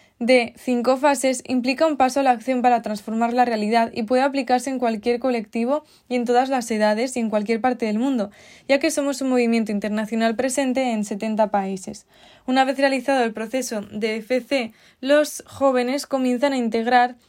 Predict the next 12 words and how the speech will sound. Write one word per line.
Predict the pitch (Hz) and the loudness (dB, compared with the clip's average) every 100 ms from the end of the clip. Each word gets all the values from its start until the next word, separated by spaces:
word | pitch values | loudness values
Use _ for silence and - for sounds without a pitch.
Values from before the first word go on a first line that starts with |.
| - | -2
el | 247 247 - | 2 2 2
I | 247 240 | 0 0
Can | 220 240 240 | 0 0 2
Mindset | 220 196 196 - 202 208 _ - - | 0 0 -2 -4 -6 -8 _ -20 -2
y | 262 | 2
a | |
utilizar | 262 302 294 302 247 | 2 2 4 4 4
el | 214 | 2
emprendimiento | 208 240 262 277 277 277 294 | 0 0 0 0 0 0 0
como | 269 233 | 0 -2
herramienta | 233 220 220 254 | -2 -2 -2 -2
transformadora. | 240 214 208 202 202 190 208 | -4 -4 -4 -2 -2 -2 -6